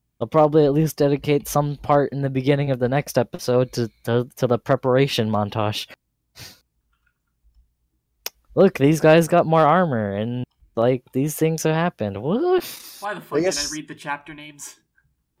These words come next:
Speaker 3: Why the fuck did you read the chapter names?
Speaker 2: I was like, "Oh, I wonder how many waves there are." Oh, there's, I typed in wave. Oh, there's third wave. Where's fourth and fifth? Fucking, why'd I read it? <laughs> God damn.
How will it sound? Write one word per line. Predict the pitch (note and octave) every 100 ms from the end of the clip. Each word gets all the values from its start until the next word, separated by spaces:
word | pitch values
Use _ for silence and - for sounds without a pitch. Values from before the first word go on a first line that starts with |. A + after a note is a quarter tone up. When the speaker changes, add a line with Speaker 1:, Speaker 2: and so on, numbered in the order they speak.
| -
Speaker 3:
Why | B2 F3
the | F#3
fuck | - F3+ E3
did | D#3+ C#3+
you | C3
read | B2
the | A#2+
chapter | - C#3 - B2
names? | B2 B2 B2+ -
Speaker 2:
I | - F3
was | G3
like, | F#3+ F#3+ A3
"Oh, | A3
I | E3
wonder | D3 E3 D#3+
how | F3
many | F3 F3
waves | F#3 G#3 D3
there | C#3 B2
are." | A#2+ A#2 -
Oh, | D#3+ C#3+ A#2+
there's, | C#3 C#3+ C3+ -
I | - C#3+
typed | - D3 D3+
in | D#3
wave. | E3+ C#3
Oh, | - E3+
there's | C3 C3
third | G3 F3+
wave. | C#3+ D#3+ D#3+ _ _ _ _ _ _ -
Where's | C#3+ D3
fourth | G#3 G#3+
and | F3 E3+
fifth? | G#3+ - _ _ _ _ _ - - -
Fucking, | E3 D#3 D#3+ D3+ -
why'd | D#3+ E3+
I |
read | E3 F#3
it? | A#2+
<laughs> |
God | D#3 D#3+ _ _ _
damn. | -